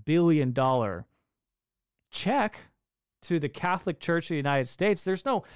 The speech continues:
there's no legal entity. There's no L L C. There's no C Corp partnership or any other corporate entity in the United States into which the United States federal treasury deposited three and a half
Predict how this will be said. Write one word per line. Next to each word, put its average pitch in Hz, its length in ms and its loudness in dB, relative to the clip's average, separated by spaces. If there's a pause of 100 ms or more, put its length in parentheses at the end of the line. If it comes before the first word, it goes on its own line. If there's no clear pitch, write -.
(160)
there's 240 180 2
no 311 120 2
legal 208 480 2
entity. 175 460 -2
There's 151 180 -4
no 226 180 -2
L 170 200 -2
L 165 180 0
C. 143 320 -4
There's 127 180 -4
no 190 280 0
C - 280 -4
Corp 170 500 0
partnership 175 640 0
or 135 120 -2
any 240 240 -2
other 220 300 2 (480)
corporate 226 540 2
entity 175 500 -2
in 147 60 2
the 143 60 2
United 139 380 0
States - 380 -4 (360)
into 233 380 2
which 180 320 2
the 170 80 0
United 165 380 2
States 160 340 -2 (240)
federal 175 840 0
treasury 156 640 0
deposited 156 680 -2
three 165 180 2
and 160 80 2
a 147 40 0
half 139 220 0